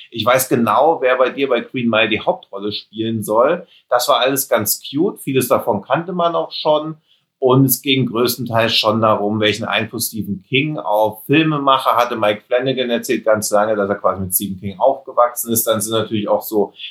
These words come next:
die Vielfilmer dabei, die halt diese ganze Solango Liars und so gedreht haben. Und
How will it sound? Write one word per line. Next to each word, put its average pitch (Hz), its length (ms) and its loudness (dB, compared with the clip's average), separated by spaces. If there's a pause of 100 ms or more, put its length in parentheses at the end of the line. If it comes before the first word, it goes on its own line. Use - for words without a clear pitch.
(120)
die 117 100 -2
Vielfilmer 135 720 0
dabei, 110 540 4
die 104 200 -2
halt 104 240 2
diese 107 180 -8
ganze 107 280 -2
Solango 120 400 0
Liars 110 360 0
und 104 160 -12
so 104 120 -14
gedreht 107 480 -8
haben. 104 180 0
Und 104 340 -8